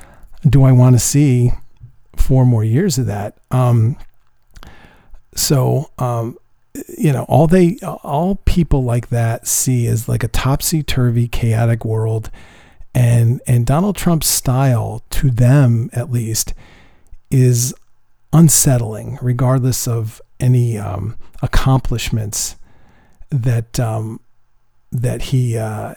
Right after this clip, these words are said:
has achieved. And as I said before,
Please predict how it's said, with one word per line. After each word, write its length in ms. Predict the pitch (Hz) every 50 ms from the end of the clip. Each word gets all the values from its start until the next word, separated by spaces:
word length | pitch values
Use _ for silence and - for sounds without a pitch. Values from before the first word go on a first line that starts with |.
| - -
has 340 | - - - 127 123 120 110
achieved. 560 | 117 110 - - 135 110 107 107 110 120 - -
And 240 | - 131 131 127 139
as 180 | 143 143 135 127
I 60 | 120
said 280 | - - - 127 117
before, 640 | 110 113 - - - 202 214 208 143 120 123 117